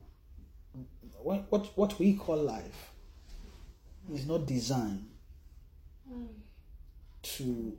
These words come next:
Speaker 1: be make, to be expressed the way we expected life to be.
Speaker 2: Mm.
Speaker 1: Amen.
Speaker 2: Amen.
Speaker 1: Because when life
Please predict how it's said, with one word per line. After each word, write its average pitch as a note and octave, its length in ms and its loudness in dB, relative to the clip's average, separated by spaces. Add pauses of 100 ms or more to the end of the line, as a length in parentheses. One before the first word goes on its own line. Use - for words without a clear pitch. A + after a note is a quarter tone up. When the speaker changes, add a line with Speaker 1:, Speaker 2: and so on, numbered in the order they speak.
(160)
Speaker 1:
be B2+ 120 0
make, C#3 420 0 (640)
to - 80 -6
be C3 160 4
expressed - 760 2
the C#3 60 -4
way C#3+ 100 0
we C3+ 160 0
expected C#3 600 -2
life C3 680 -2 (960)
to - 100 -10
be. G#3 200 -6 (1200)
Speaker 2:
Mm. G#3+ 160 -8 (1000)
Speaker 1:
Amen. B2 340 -2 (300)
Speaker 2:
Amen. B3 720 -8 (100)
Speaker 1:
Because - 480 -4
when F#3+ 240 6
life F3 320 4